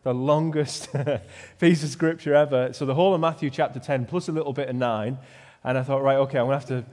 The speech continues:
pray and just see where I feel God's leading me this morning for you guys as a church." And I think,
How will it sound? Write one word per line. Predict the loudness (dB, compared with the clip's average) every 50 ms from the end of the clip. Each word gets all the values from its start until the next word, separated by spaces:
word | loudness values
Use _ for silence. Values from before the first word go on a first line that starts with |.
| -20 -20 -14 -4
pray | 2 4 6 6 6 4
and | 4 2
just | 0 -2 -4 -6 -6 -6
see | -4 -2 -2 -2 -2 -4 -4
where | -6 -8 -4 -2 0 2 2 2
I | 0
feel | -2 -6 -4 -2 0 0 -2
God's | -2 -2 -4 -4 -4 -6
leading | -6 -4 -4 -4 -4 -4 -4
me | -4 -6 -6
this | -6 -8 -10
morning | -8 -8 -6 -6 -6 -8
for | -8 -6
you | -6 -6 -4
guys | -2 0 2 2 2 0 -2
as | -6 -10 -10
a | -10
church." | -8 -6 -6 -6 -4 -4
And | -4 -4
I | -4
think, | -2 -2 -4 -4 -6 -10